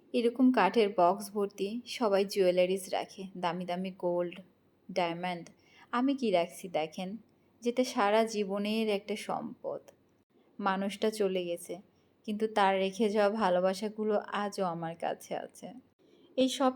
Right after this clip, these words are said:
কিছুই আমার সম্পত্তি। এখানে কারো না হাত নাই।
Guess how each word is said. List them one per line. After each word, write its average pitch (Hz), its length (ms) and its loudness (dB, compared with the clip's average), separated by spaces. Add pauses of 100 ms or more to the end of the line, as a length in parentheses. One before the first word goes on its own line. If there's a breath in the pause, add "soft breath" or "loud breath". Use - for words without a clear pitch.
কিছুই 269 320 -2
আমার 196 320 0
সম্পত্তি। 185 800 -6 (580 loud breath)
এখানে 294 360 4
কারো 269 260 4
না 339 140 4
হাত 214 420 4 (140)
নাই। 107 280 -4